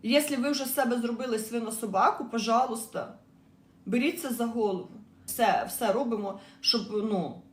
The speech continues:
щоб ти була їбабільна баба. Ну, ти так стань біля зеркала, подивися. І от, давайте так, ви кожна зараз можете роздіться, стать біля зеркала і сказати: "Ну, я баба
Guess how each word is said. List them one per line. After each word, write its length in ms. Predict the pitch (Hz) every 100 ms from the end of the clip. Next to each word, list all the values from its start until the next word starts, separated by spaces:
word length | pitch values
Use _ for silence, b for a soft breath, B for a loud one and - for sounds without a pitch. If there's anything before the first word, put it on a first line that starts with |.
| -
щоб 240 | 202 208 -
ти 80 | 196
була 260 | 175 202
їбабільна 640 | 202 214 226 226 269 277 302
баба. 300 | 381 302 220
Ну, 140 | 214
ти 120 | 220
так 160 | 233 240
стань 360 | - 247 269
біля 200 | 247 254
зеркала, 440 | 247 262 269 262 240
подивися. 600 | 247 220 233 214 220 -
І 240 | 240 226
от, 120 | - 233 - B B B
давайте 340 | 262 311 320
так, 360 | 277 - - - - B - - -
ви 200 | 233 320
кожна 400 | - 277 247 240
зараз 320 | 233 226 226
можете 420 | 285 403 302 254
роздіться, 500 | 240 247 233 330 -
стать 340 | - 254 247 220
біля 200 | 220 226
зеркала 380 | 269 277 233
і 20 | 226
сказати: 260 | - 202
"Ну, 80 | 214
я 160 | 208 233
баба 400 | 233 233 233